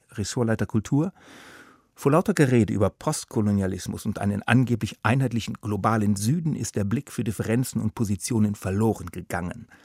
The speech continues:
Ein Waterloo für die postkoloniale Bewegung.“ Hart am Rande des Zynismus äußerte sich Claudius Seidel in der F A Z: „So schnell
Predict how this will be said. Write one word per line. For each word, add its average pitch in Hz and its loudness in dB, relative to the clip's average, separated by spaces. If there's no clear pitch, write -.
Ein 95 -4
Waterloo 117 2
für 101 -10
die 95 -10
postkoloniale 101 -8
Bewegung.“ 107 -10
Hart 117 2
am 107 2
Rande 110 4
des 104 0
Zynismus 156 -2
äußerte 147 -6
sich 127 -6
Claudius 127 -2
Seidel 120 -2
in 117 0
der 113 0
F 113 -6
A 107 -2
Z: - -6
„So 147 2
schnell 143 4